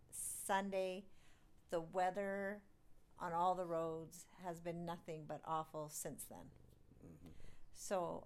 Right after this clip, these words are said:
Speaker 1: I believe that everybody's well wishes and thoughts made a difference.
Speaker 2: I agree. Totally agree with you. You send positive vibes, positive thoughts,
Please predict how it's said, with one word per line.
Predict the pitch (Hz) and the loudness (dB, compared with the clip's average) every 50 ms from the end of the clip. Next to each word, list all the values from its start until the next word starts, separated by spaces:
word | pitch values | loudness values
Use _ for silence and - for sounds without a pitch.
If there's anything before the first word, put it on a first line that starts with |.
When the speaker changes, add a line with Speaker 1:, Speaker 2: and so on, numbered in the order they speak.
| - - | -2 4
Speaker 1:
I | 185 196 214 226 240 | 8 10 10 10 8
believe | 220 196 196 185 180 165 160 151 156 175 214 262 302 - - - - - - - - - - - - | 6 4 0 0 0 0 0 -2 -4 -4 -4 -4 -6 -8 -14 -18 -20 -20 -20 -20 -20 -20 -20 -4 0
that | - 175 165 156 - - - | 2 4 4 2 0 -2 -2
everybody's | 180 185 202 208 196 196 185 180 180 170 175 | 0 2 2 0 2 2 0 2 0 -2 -4
well | 175 180 175 170 185 180 | 0 2 4 4 4 4
wishes | 180 165 165 - - 165 165 165 - - - - | 2 -2 -2 -2 -4 -4 -4 -6 -8 -12 -10 -10
and | 160 156 147 147 - | -8 -8 -8 -4 0
thoughts | 165 156 156 160 156 - - - - - - - - - - - - - - - - - - - - - - - - - - - - - | 0 2 2 2 0 -2 -6 -10 -10 -10 -10 -12 -18 -20 -20 -20 -20 -20 -20 -20 -20 -20 -20 -20 -20 -20 -20 -20 -20 -20 -20 -20 -10 -6
made | 180 180 180 175 170 | 0 2 2 2 2
a | 160 160 | 0 -4
difference. | 151 139 143 - - - - - - - - - - - - - - - - - - - - - - | -6 -8 -8 -8 -12 -14 -14 -12 -12 -12 -12 -10 -12 -10 -10 -10 -12 -14 -18 -20 -20 -20 -18 -14 -10
Speaker 2:
I | 90 92 90 82 | -8 -6 -6 -6
agree. | 78 78 85 85 78 - - - - - - - - - - - - - - | -6 -6 -6 -8 -8 -8 -12 -20 -20 -20 -20 -20 -20 -20 -20 -20 -20 -8 -2
Totally | - 117 107 98 90 82 78 78 | 0 2 2 2 2 0 -4 -6
agree | - - - 80 - | -8 -8 -10 -10 -10
with | - - - - | -12 -14 -14 -16
you. | - - - - - - - - | -16 -16 -16 -18 -20 -20 -18 -18
You | 71 - | -14 -12
send | - - - 90 87 80 78 76 - - - - - - - - - - - - - - - - | -10 -8 -6 -6 -6 -6 -6 -10 -12 -14 -18 -18 -20 -20 -20 -20 -20 -20 -20 -20 -20 -20 -18 -10
positive | - 87 92 98 98 101 98 98 85 87 90 | -6 -4 -2 -2 -2 -2 -2 -2 -2 -2 -4
vibes, | 85 82 82 80 80 80 85 - - - - - | -4 -2 -2 -2 -4 -6 -8 -10 -14 -16 -14 -10
positive | - 78 87 82 - 92 90 78 - - | -8 -6 -6 -6 -6 -6 -6 -6 -8 -10
thoughts, | - 73 71 71 71 71 - - - - - | -10 -8 -8 -8 -10 -10 -12 -14 -14 -14 -14